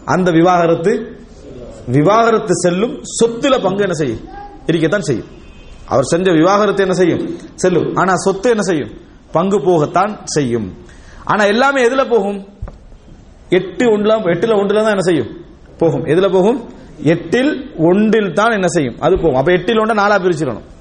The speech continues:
எட்டில் ஒன்றை நாலா பிரிச்சு என்ன செய்ய வேண்டும், கொடுக்க வேண்டி வருது, நம்ம சொன்னோம். அடுத்ததாக என்ன அப்படி என்று சொன்னால், இதான் கணவன் மனைவி சம-, இவங்க எல்லா கட்டங்களிலும் இவங்களுக்கு இதான் கணக்கு. அதனால என்ன, இதுல நீங்க confuse ஆக வேண்டிய அவசியம் உண்டு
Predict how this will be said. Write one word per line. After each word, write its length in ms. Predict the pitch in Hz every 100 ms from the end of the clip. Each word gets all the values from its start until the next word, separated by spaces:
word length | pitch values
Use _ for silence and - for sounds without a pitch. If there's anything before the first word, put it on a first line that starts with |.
| - - - -
எட்டில் 280 | 143 202
ஒன்றை 180 | 196 208 247 - - - - -
நாலா 240 | 156 190
பிரிச்சு 280 | 180 180 170
என்ன 120 | 175
செய்ய 160 | 160 175
வேண்டும், 240 | 160 127 -
கொடுக்க 260 | 165 170 165
வேண்டி 200 | 147 185
வருது, 280 | 143 165
நம்ம 140 | 180 170
சொன்னோம். 300 | 143 104 - - - - - - - - - - - - - -
அடுத்ததாக 500 | 127 185 226 247 233 226
என்ன 180 | 202 208 196
அப்படி 280 | 170 170
என்று 140 | 175 139
சொன்னால், 360 | 139 127 180 233 - -
இதான் 280 | 190 254 226
கணவன் 420 | 185 202 226 233
மனைவி 360 | 185 180 208 208 202
சம-, 260 | - 170 180
இவங்க 220 | 190 233
எல்லா 280 | 208 240 277 277
கட்டங்களிலும் 680 | 226 240 - 233 233 240 311 - -
இவங்களுக்கு 380 | 202 226 220 190
இதான் 220 | 208 -
கணக்கு. 300 | - 160 - - - - - - -
அதனால 320 | 170 208 220
என்ன, 180 | 214 185 135 - - - - - - - - - - - -
இதுல 200 | - 180
நீங்க 200 | 196 190
confuse 420 | 165 202 190 202
ஆக 100 | 202
வேண்டிய 220 | 185 175 175
அவசியம் 320 | 165 180 170
உண்டு 160 | 180